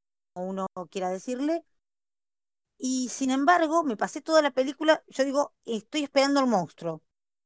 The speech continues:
Viste que cuando uno ve algo de terror, algo que te dicen que es de terror, y más japonés,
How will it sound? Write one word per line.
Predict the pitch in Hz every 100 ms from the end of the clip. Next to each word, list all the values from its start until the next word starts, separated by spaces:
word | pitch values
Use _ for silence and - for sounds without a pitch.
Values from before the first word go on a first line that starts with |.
| _ _ _
Viste | 220 254 247
que | 196
cuando | 208 208 226
uno | 254 247
ve | 220 254
algo | 254 247 240
de | 214
terror, | 220 233 262
algo | 240 226
que | 208
te | 196
dicen | 208 240 233 - _ _ _ _ -
que |
es | 233
de | 269
terror, | 262 262 285 - _
y | 185
más | 185 202
japonés, | - 233 277 302 330 -